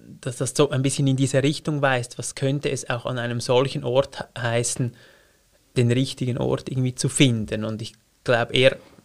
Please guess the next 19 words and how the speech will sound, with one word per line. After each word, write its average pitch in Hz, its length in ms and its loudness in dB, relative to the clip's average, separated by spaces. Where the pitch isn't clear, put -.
also, 120 240 -8
äh, - 480 -16
absolut 123 580 -8
eindrückliche 127 960 0
Gestalt 120 560 0
und 120 120 0
wie 117 100 0
er 117 160 2
da 117 220 2
in 120 140 0
diesem 117 340 -2
unmenschlichen 139 720 2
Ort 139 300 4
irgendwie 131 260 0
versucht 139 460 -2
hat, 127 240 -2
menschlich 147 540 0
zu 143 140 -6
bleiben 117 640 0